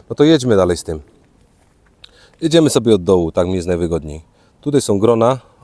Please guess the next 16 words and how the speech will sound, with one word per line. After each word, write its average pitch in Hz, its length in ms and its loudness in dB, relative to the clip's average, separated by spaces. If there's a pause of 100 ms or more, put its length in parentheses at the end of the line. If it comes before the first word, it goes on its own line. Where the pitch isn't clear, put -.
ono 113 180 -4
jest 101 120 -6
od-, 107 120 -10 (180)
odsłonione 113 440 2
już 95 120 -2
troszeczkę, 107 340 -8
parę 104 180 0
liści 113 260 -6
oberwałem. 98 520 0 (560)
No 127 140 0
i 151 80 0
zostawiamy, 139 640 -2 (240)
yy, 107 580 2 (460)
pięć, 135 220 2
sześć 98 260 -2
liści, 120 480 -4